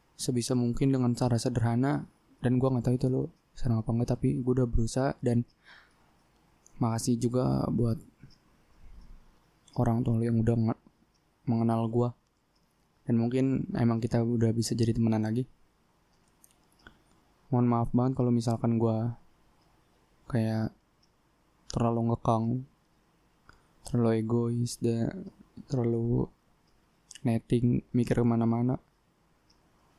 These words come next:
Gue bakal ngerubah sifat gue,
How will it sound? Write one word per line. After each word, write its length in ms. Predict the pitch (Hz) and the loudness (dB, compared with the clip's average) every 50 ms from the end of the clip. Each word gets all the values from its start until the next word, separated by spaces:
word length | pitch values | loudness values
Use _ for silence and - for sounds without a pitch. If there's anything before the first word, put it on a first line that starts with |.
| _ _ _ _ _ - - | _ _ _ _ _ -4 0
Gue 80 | 135 135 | 2 2
bakal 320 | 139 131 135 120 117 117 | 2 2 2 2 2 2
ngerubah 480 | 117 113 110 117 113 110 110 110 110 110 | 2 2 2 2 2 2 0 0 -2 -2
sifat 400 | - 123 117 - - 107 - _ _ _ _ _ _ _ _ _ - | -2 -2 -2 0 -2 -2 -4 _ _ _ _ _ _ _ _ _ -4
gue, 160 | - 123 120 | 0 0 0